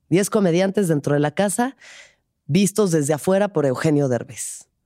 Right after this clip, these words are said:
que justo como su personaje del Diablito, nos mira a través de unos monitores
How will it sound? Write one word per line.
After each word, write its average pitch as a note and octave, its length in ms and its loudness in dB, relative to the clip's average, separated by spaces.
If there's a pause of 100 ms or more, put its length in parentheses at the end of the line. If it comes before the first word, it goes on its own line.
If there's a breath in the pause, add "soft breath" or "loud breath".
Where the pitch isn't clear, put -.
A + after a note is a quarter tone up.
(420)
que C#3 180 0
justo F#3+ 400 -2
como D3+ 140 2
su C3+ 100 -4
personaje D3 500 -2
del C#3+ 160 2
Diablito, E3+ 680 0
nos C3 220 0
mira F3 440 0
a D3+ 80 -2
través C3+ 300 -2
de D#3 80 -2
unos C#3 440 0
monitores C3 840 -2